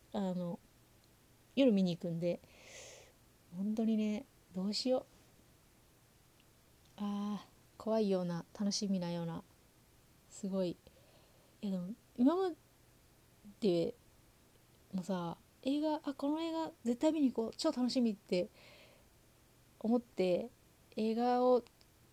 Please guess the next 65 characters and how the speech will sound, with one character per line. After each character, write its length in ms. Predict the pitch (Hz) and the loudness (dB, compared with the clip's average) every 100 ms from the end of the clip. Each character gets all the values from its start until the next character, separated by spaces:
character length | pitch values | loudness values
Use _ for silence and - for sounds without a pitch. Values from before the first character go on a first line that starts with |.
| - _ _ _ - | -20 _ _ _ 0
見 120 | 233 | 4
に 160 | 285 220 | 6 6
行 80 | - | 4
く 40 | |
こ 100 | - | -4
と 120 | 190 | 2
は 80 | 202 | 2
も 120 | 180 | 2
ち 140 | 160 254 | 2 2
ろ 120 | 220 | 2
ん 160 | 165 170 - | -2 -6 -10
い 60 | 185 | -12
っ 20 | - | -4
ぱ 140 | 220 | 0
い 60 | 240 | 0
あ 20 | |
っ 40 | |
た 160 | 262 190 | 2 0
け 100 | 165 | 0
ど、 280 | 170 170 170 - - - - - - _ - - _ - | 0 0 -2 -10 -20 -20 -20 -20 -20 _ -20 -20 _ -20
い 40 | |
や、 40 | - | -12
こ 180 | - 226 | -2 2
ん 80 | 285 | 4
な 100 | 349 | 4
に 120 | 370 | 2
も 260 | 302 185 | 4 4
な 80 | 185 | 2
ん 100 | 185 | 2
か、 160 | 170 165 - - | 0 -6 -8 -14
こ-、 340 | - - 240 254 - | -6 0 0 0 -4
こ 200 | - 233 | -8 -4
ん 120 | 311 | -2
な 140 | 359 392 | 0 2
に 100 | 403 | 4
も 160 | 294 | 4
こ 440 | - 196 180 175 - | 4 2 2 0 -4
う、 60 | - - - - - | -16 -20 -20 -20 -14
期 120 | - - | -4 2
待 140 | 262 | 4
と 120 | 262 | 4
不 140 | 233 262 | 6 4
安 120 | 262 | 4
と 100 | 262 | 4
興 180 | 262 240 | 6 6
奮 320 | 254 247 233 - | 6 2 0 -2
と 140 | - 240 | 4 4
で、 280 | 208 165 160 - | 4 0 -2 -6
こ 420 | 175 165 170 170 170 175 | -2 -2 -2 -4 -4 2
う、 0 | |
ぐ 100 | 190 | 4
ち 100 | 226 | 8
ゃ 40 | |
ぐ 80 | 277 | 8
ち 60 | 302 | 8
ゃ 40 | |
の 80 | 285 | 4
感 160 | 277 277 | 4 4
情 140 | 285 | 6
に 100 | 277 | 6
な 140 | 269 | 8
り 80 | 269 | 8
な 120 | 277 262 | 6 4
が 100 | 185 | 2
ら 200 | 175 | -2